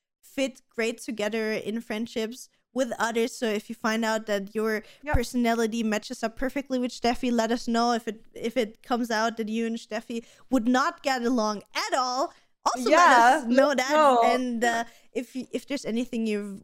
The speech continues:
Speaker 1: you were surprised about Steffi's answers, let us also know about that, because that would be something that I would like to know, you know? Did you have
Speaker 2: Mm-hmm.
Speaker 1: already a picture of Steffi in your head that, like, matched with her answers? Was there anything that surprised you?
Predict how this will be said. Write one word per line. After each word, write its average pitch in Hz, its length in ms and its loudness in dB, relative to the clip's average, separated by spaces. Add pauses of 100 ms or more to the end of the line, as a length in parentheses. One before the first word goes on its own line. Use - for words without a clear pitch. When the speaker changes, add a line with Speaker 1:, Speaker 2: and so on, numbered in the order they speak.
Speaker 1:
you 220 220 -2
were 208 400 0
surprised 214 680 -4
about 185 420 -4 (100)
Steffi's - 540 -10
answers, 240 500 -4
let 208 200 -6
us 220 180 -6
also - 320 -6
know 311 160 -10
about 330 280 -8
that, 349 220 -8
because 226 260 -10
that 202 160 -2
would 226 140 -2
be 233 100 -6
something 214 420 -8 (340)
that 233 140 -2 (100)
I 240 160 -4
would 440 220 0
like 214 300 -8
to 196 100 -10
know, 180 260 -12
you 185 140 -12
know? 196 200 -8 (220)
Did 262 180 2
you - 140 6
have 247 340 0
Speaker 2:
Mm-hmm. 320 120 0
Speaker 1:
already 247 360 -4
a 233 60 -2
picture 269 340 -8
of 269 80 -8
Steffi 226 380 -6
in 233 100 -4
your 233 140 -2
head 226 220 -4
that, 208 180 -4
like, 196 180 -2
matched 202 480 -10
with 226 200 -6
her 233 100 -6
answers? 254 540 -8
Was 220 140 -10
there 190 120 -6
anything 226 380 -4
that 214 160 -2
surprised 208 480 -4
you? 294 200 -4